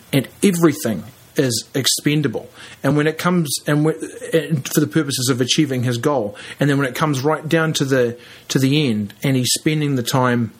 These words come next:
you know, like, the whole last piece of the film was about trying to save M or protect M. You know, we get to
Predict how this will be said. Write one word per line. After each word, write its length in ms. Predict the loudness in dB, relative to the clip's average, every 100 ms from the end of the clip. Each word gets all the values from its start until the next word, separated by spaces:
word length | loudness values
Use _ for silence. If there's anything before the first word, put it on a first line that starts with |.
| -20 -20 _ _ _ -14 -2
you 80 | 0
know, 80 | 2
like, 220 | 0 0
the 60 | 0
whole 160 | 0
last 360 | 2 0 -2 -4
piece 140 | -2 -2
of 80 | -2
the 40 | -2
film 100 | 0
was 140 | 0
about 260 | 0 0 -2 -12 -12 -4
trying 200 | 0 2
to 80 | 2
save 320 | 2 2 0 0
M 140 | 0 2
or 80 |
protect 500 | 0 0 0 -2 -2 -2
M. 380 | 0 -2 -8 -10 -20 -10 -2
You 80 |
know, 80 | 0
we 100 | 2
get 200 | 0
to 60 | -2